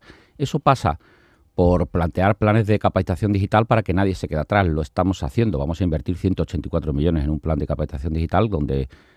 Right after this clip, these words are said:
eh, se viva donde se viva, se tenga la edad que se tenga o se tenga los recursos que se tenga, nosotros queremos que Andalucía esté preparada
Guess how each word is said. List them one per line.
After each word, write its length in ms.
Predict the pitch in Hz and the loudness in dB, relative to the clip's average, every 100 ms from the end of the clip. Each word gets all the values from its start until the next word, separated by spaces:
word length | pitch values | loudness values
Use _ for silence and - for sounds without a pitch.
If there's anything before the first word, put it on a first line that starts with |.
| - | -10
eh, 640 | 69 73 71 67 67 78 - | -4 -2 -2 -2 -4 -6 -10
se 220 | - 113 | 0 6
viva 180 | 131 139 | 8 6
donde 180 | 104 | 4
se 140 | 98 80 | 0 -2
viva, 280 | 69 - - _ _ _ _ _ _ _ _ _ _ _ _ | -2 -6 -14 _ _ _ _ _ _ _ _ _ _ _ _
se 160 | _ 107 | _ 0
tenga 240 | 127 135 | 4 6
la 80 | 117 | 6
edad 160 | 95 92 | 6 4
que 80 | 92 | 0
se 120 | 90 | -6
tenga 440 | - 65 - 60 - _ _ _ - | -4 -6 -6 -8 -12 _ _ _ -2
o 80 | |
se 120 | 98 101 | 0 2
tenga 220 | 120 113 | 2 2
los 120 | 95 | 2
recursos 320 | 82 98 101 | 2 -2 -2
que 80 | 82 | -2
se 100 | 78 | -2
tenga, 340 | 90 117 131 - _ - | -2 0 -2 -4 _ -4
nosotros 380 | 85 101 90 | -2 -2 -4
queremos 380 | - - 98 110 | -2 2 2 2
que 120 | - | 0
Andalucía 460 | 85 78 78 - 110 | -2 0 -2 0 -2
esté 220 | - 104 | 0 0
preparada 600 | - 90 80 90 101 170 | 2 2 4 4 2 0